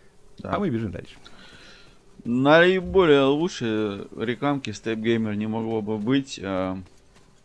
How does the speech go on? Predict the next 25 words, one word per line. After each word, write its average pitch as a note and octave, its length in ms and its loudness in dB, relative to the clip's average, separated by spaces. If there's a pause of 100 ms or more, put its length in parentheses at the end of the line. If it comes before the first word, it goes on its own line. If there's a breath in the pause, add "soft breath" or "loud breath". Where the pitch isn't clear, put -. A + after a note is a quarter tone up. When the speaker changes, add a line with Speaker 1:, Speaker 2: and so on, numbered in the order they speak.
(100)
Speaker 1:
благодарю, A#2 540 6
Speaker 2:
Там, A2+ 60 -2
Speaker 1:
что F#2+ 400 -2
Speaker 2:
нам - 140 -6
сейчас - 200 -6
сюда G#2 100 -8
Speaker 1:
сделал. A#2 320 4
Speaker 2:
надо G#2 140 0
князя B2 400 -8
встретить. G2 380 -12
Speaker 1:
Лайк, A2+ 240 6
Speaker 2:
Князь, G#2+ 140 2
Speaker 1:
подписка, C#3 300 -2
Speaker 2:
кажется, G#2+ 160 -2
там G#2+ 80 -6
Speaker 1:
смотри, A#2+ 180 2
Speaker 2:
дальше - 180 -6
Speaker 1:
тебе G#2+ 120 0
Speaker 2:
что-то F#2+ 100 -8
Speaker 1:
сделали A2 340 2
Speaker 2:
будет. G2+ 140 -2
Speaker 1:
рекламку, G#2 800 -2
соответственно, G#2 680 -6
это F#2 380 -2
прям F#2+ 380 -4